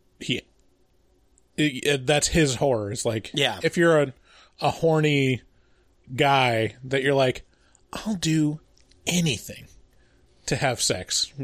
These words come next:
Speaker 1: when you're at, at a certain age, like, you would, you could, you would commit war atrocities if, like, your girlfriend said, like,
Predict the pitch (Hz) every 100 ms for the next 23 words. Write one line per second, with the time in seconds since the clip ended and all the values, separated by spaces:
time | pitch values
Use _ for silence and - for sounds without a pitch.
0 | - 139 131 127 123 120 127 127 123 -
1 | 127 117 110 107 123 117 - - _ -
2 | - _ _ _ _ - 151 214 202 180
3 | 147 - - - 156 240 311 - - 208
4 | 160 - 185 277 233 - 185 190 165 135
5 | 143 143 117 143 110 - 107 104 113 -
6 | - - - _ _ - - 143 147 131
7 | 143 120 139 127 - 117 113 - 123 113
8 | 107 113 113 -